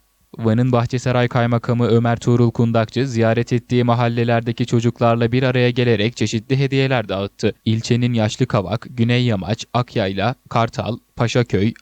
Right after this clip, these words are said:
Altıntaş ve İslam mahallelerinde okulları ziyaret eden Kaymakam Kundakçı öğrencilerle bir araya geldi. Her öğrenciye farklı hediyeler veren Kaymakam Kundakçı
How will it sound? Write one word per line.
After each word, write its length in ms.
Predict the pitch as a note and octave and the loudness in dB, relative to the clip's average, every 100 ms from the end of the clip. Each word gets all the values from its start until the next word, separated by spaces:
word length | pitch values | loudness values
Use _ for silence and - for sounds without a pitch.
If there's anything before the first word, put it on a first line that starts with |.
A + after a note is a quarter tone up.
| - | -2
Altıntaş 600 | A2 G#2+ B2 B2 A2+ A#2 | -2 0 -2 0 -2 -2
ve 120 | A#2+ | -4
İslam 300 | - - C3+ | -4 -4 -2
mahallelerinde 800 | C3+ B2+ B2 A#2+ A#2+ A#2+ A#2+ C3 | 0 -2 -2 -2 -2 -2 -2 0
okulları 480 | D3 - A#2 A#2 A#2 | -2 -2 0 0 0
ziyaret 420 | A2+ A#2 A2+ A2+ | 0 0 0 -2
eden 260 | A#2 A#2 A2+ | -2 -2 0
Kaymakam 520 | A2+ A2+ A2 A#2 G#2+ | -2 0 -2 -2 -2
Kundakçı 600 | - A2 G#2 - G#2 A2+ | -2 0 0 0 0 2
öğrencilerle 800 | G#2+ G#2 A2 A2 A2 A#2+ A#2 B2 | 2 2 2 -2 0 0 0 -2
bir 100 | C3+ | 0
araya 280 | C3+ C3+ B2+ | 0 0 0
geldi. 440 | F#2+ F#2 G2 G#2+ - _ | -2 -4 -4 -4 -4 _
Her 200 | A#2 A2+ | 0 4
öğrenciye 520 | A#2 A#2 A#2 A#2+ A#2+ | 4 2 0 0 0
farklı 320 | - A#2+ C3+ | 0 -2 0
hediyeler 540 | C#3+ B2 A#2+ A#2+ A#2+ | 0 2 0 2 0
veren 260 | A#2 A#2 A#2 | 0 -2 -2
Kaymakam 520 | B2 A#2 A#2 B2 A2+ | -2 -2 -2 -2 -2
Kundakçı 580 | - A#2 G#2+ F#2 - B2+ | -2 -2 -2 -2 -2 -2